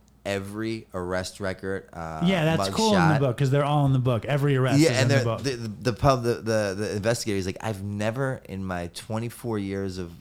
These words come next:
Speaker 1: of, of being on the job had anyone come to me and ask to dig up every piece of dirt on themselves. Usually they want it covered and ha-, it buried." And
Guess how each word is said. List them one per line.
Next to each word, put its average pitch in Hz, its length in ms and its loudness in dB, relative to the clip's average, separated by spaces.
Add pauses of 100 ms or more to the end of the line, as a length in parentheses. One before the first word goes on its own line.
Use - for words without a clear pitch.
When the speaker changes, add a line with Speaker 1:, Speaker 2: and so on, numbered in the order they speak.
(120)
Speaker 1:
of, 82 180 -8 (320)
of 80 140 -12
being 95 180 -4
on 90 100 -4
the 85 60 -6
job 82 380 -6
had 85 200 -10
anyone 90 440 -8 (100)
come 87 240 -10
to 85 140 -14
me 82 140 -8
and 78 140 -12
ask 82 300 -10
to - 120 -14
dig 85 340 -8
up 78 260 -12
every 87 300 -8
piece - 340 -10
of 78 140 -12
dirt 82 280 -6
on 92 160 -4
themselves. 78 560 -6
Usually 147 280 6
they 117 160 4
want 104 160 -4
it - 100 -14
covered 98 420 0
and 80 120 -4
ha-, 95 340 -2
it 90 220 -4
buried." 90 340 -2
And 76 160 -10